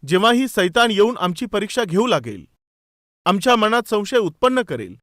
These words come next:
लगेचच गुडघे टेकून देवा, तुझ्या वचनाच्या द्वारे आम्हाला आमचा विश्वास वाढवता यावा, वारंवार तुझ्या वचनावर मनन करता यावं व आमच्या विश्वासाला दृढ करावं यासाठी सहाय्य कर.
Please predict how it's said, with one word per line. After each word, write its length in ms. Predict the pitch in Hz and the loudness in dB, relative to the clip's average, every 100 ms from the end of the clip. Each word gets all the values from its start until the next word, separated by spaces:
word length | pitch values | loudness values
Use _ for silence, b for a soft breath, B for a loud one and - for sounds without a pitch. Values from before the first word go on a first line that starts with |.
| _ _ | _ _
लगेचच 540 | 147 185 254 240 294 180 | 0 2 0 -2 -6 -4
गुडघे 320 | 175 156 226 | -4 2 0
टेकून 540 | 226 170 156 180 101 123 - _ _ _ _ _ | 2 -4 -2 -4 -6 -12 -20 _ _ _ _ _
देवा, 360 | 151 190 233 254 | 2 4 6 4
तुझ्या 380 | - 202 202 240 | 2 -2 2 2
वचनाच्या 720 | 185 170 220 226 226 240 233 | 2 0 0 0 2 2 2
द्वारे 480 | 165 156 180 208 117 - _ _ _ _ - | 2 4 6 4 2 -10 _ _ _ _ 0
आम्हाला 340 | 196 226 254 | 2 4 4
आमचा 280 | 226 196 240 | 4 2 0
विश्वास 480 | 196 185 220 233 - | 0 -2 0 0 0
वाढवता 520 | 160 165 196 226 247 | 2 4 2 2 0
यावा, 420 | 226 151 156 120 - _ _ _ - | 2 2 2 0 -6 _ _ _ -2
वारंवार 540 | 160 196 247 233 247 | 4 6 4 4 2
तुझ्या 320 | 247 202 202 233 | 2 -2 0 2
वचनावर 540 | 190 214 220 220 233 | 0 -2 0 2 0
मनन 280 | 180 196 226 | 0 -2 -2
करता 340 | 190 180 262 | -2 0 2
यावं 320 | 233 127 107 104 _ _ _ _ - | 2 0 -4 -18 _ _ _ _ 2
व 80 | 240 | 4
आमच्या 280 | 208 262 | 4 2
विश्वासाला 600 | 226 180 220 226 247 233 | 0 0 -2 -2 0 0
दृढ 280 | 196 185 247 | 0 0 -2
करावं 380 | 240 208 214 233 | 0 2 4 4
यासाठी 420 | 208 202 226 240 | 4 2 -2 -6
सहाय्य 340 | 214 185 190 214 | -4 -2 0 -2
कर. 200 | 117 | -4